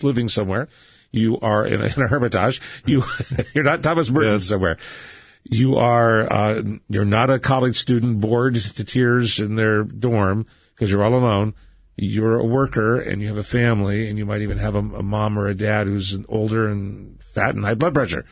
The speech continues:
Speaker 1: It seems to me that you would run a risk, obviously, of, of being able to be a carrier for this. And if you had it available to not become a carrier,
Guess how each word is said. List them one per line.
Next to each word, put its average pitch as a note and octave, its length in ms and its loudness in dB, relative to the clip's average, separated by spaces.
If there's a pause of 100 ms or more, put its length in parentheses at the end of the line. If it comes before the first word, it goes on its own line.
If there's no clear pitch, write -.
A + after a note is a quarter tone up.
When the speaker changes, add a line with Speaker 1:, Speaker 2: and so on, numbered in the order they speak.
(300)
Speaker 1:
It C#3 120 -2
seems C4+ 460 2
to C3+ 140 0
me F#3+ 360 4
that A#2 180 0
you A2+ 500 0
would D#3+ 220 2
run A2+ 320 2
a A#2+ 80 4
risk, A2+ 480 2
obviously, G#2+ 680 0
of, G#2+ 160 -4 (120)
of G2+ 200 -2
being A2 220 0
able A2+ 200 2
to G2+ 60 0
be G2 120 -2
a E2 60 -6
carrier C#3 580 2
for G2 200 -4
this. F2 440 -4 (400)
And C3 160 2
if - 240 -2
you B2+ 220 2
had D3+ 300 0
it B3 100 2
available C#3 840 2 (380)
to C3+ 160 0
not D3+ 460 2
become D3+ 260 0
a A#2 60 2
carrier, F2+ 840 -2